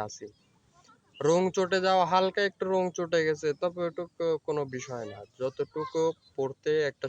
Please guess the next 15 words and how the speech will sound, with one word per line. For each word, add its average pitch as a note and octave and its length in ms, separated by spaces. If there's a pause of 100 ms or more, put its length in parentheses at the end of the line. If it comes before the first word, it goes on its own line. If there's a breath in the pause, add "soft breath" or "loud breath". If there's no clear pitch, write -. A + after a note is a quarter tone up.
স্বাভাবিক C#3 480 (300)
লাগে B2+ 320
ততটুকুই। A#2 560
দেখেন, C3+ 220 (440 soft breath)
এই C#3+ 140
গেঞ্জিটার D#3+ 640 (600)
এই E3 200
সাইডে E3+ 220
একটা E3+ 200 (120)
লোগো C#3+ 220 (100)
ছিল, D#3+ 160 (180)
তিনটা D3 360 (100)
টান C3+ 160 (140)
দেওয়া B2+ 180 (100)
লোগো, B2+ 240